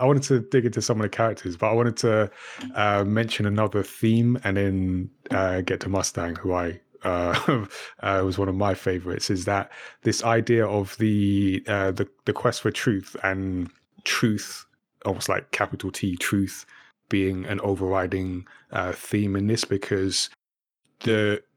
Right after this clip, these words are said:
it's the truths that hit the characters and change the story. So we mentioned, you know, at the beginning, we've got the, the two brothers, uh, Ed and Al, are on a search for the Philosopher's Stone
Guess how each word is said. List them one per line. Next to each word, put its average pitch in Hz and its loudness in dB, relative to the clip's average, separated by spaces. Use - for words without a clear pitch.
it's 120 0
the 117 -2
truths 135 2
that 107 0
hit - -2
the 101 -6
characters 98 -2
and 95 -2
change 101 0
the 92 -6
story. 92 0
So 95 0
we 113 2
mentioned, 104 2
you 104 2
know, 101 2
at 95 2
the 98 -4
beginning, 104 0
we've 92 -2
got 98 -2
the, 98 2
the - -8
two 123 0
brothers, 107 0
uh, 92 0
Ed 104 0
and 104 0
Al, 98 2
are 92 0
on 120 4
a 107 2
search - 0
for - -6
the 95 0
Philosopher's - -4
Stone 92 -2